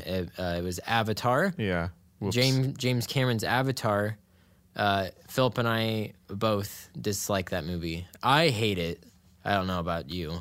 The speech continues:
Speaker 1: I don't know if you hate
Speaker 2: I
Speaker 1: it
Speaker 2: like
Speaker 1: or
Speaker 2: the
Speaker 1: not.
Speaker 2: world.
Speaker 1: That's the, that is the only good thing about it.
Speaker 2: Yeah.
Speaker 1: This, the, uh, it, I'm so incredibly happy it got dethroned
Speaker 2: <laughs>
Speaker 1: as the highest
Speaker 2: Yes,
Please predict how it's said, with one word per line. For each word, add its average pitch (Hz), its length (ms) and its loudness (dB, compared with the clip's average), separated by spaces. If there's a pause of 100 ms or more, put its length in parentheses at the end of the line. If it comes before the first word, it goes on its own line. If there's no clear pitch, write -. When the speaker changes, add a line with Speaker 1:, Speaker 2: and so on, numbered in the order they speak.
Speaker 1:
I - 60 -8
don't 87 100 -4
know 76 80 -8
if 87 120 -10
you 82 100 -4
hate 82 200 -4
Speaker 2:
I 104 40 2
Speaker 1:
it 101 40 2
Speaker 2:
like 123 120 0
Speaker 1:
or - 40 -8
Speaker 2:
the 110 60 -2
Speaker 1:
not. 92 100 -4
Speaker 2:
world. 104 380 0 (680)
Speaker 1:
That's - 160 2
the, 139 140 2 (120)
that 131 380 4
is 120 140 -2
the 117 120 0
only 117 200 2
good 113 160 0
thing 117 200 -2
about 123 260 2
it. 101 160 -2
Speaker 2:
Yeah. 127 200 0 (100)
Speaker 1:
This, - 400 -6
the, 110 380 0
uh, 101 520 0 (160)
it, 110 220 -2 (560)
I'm 117 240 2
so 120 840 2 (100)
incredibly 107 760 0
happy 95 380 0
it 87 80 -2
got 87 220 -2
dethroned 87 760 -4 (420)
Speaker 2:
<laughs> - 500 -6
Speaker 1:
as - 380 4 (400)
the 101 100 2
highest 95 280 0
Speaker 2:
Yes, 98 180 4